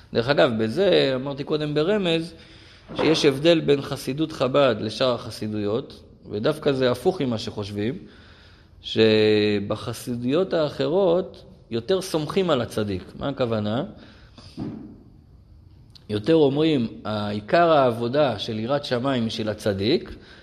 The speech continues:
ואנחנו נדבק בצדיק, זה כבר יסדר לנו את היראת שמיים שלנו." וחסידות חב"ד אומרת, "לא, אתה צריך לעבוד בעצמך להגיע ליראת שמיים, ולא להתעלות בצדיק. הוא נותן לך רק את הכוח לעבוד, אבל העבודה היא שלך."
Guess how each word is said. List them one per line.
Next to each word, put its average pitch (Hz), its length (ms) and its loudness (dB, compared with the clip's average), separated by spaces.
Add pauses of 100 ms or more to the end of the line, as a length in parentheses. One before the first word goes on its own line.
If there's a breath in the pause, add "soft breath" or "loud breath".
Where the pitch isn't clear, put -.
(180 loud breath)
ואנחנו 202 480 4
נדבק 185 500 6
בצדיק, 247 400 2
זה 240 120 6
כבר 220 220 6
יסדר 214 360 6
לנו 196 140 4
את 180 60 -4
היראת 175 300 4
שמיים 135 340 4
שלנו." 101 360 -2 (800 soft breath)
וחסידות 107 760 -2
חב"ד 196 600 2
אומרת, 175 360 -2
"לא, 190 200 2 (240)
אתה 196 200 0
צריך 196 200 -6
לעבוד 180 480 4
בעצמך 170 540 2 (800)
להגיע 160 360 4
ליראת 160 280 2
שמיים, 208 400 2
ולא 226 440 8
להתעלות 196 480 6
בצדיק. 127 520 -2 (380 soft breath)
הוא 208 140 2
נותן 214 300 2
לך 208 180 -2
רק 185 220 2
את 175 120 -4
הכוח 190 400 2
לעבוד, 160 440 6
אבל 165 240 6
העבודה 170 320 6
היא 220 120 6
שלך." 190 280 6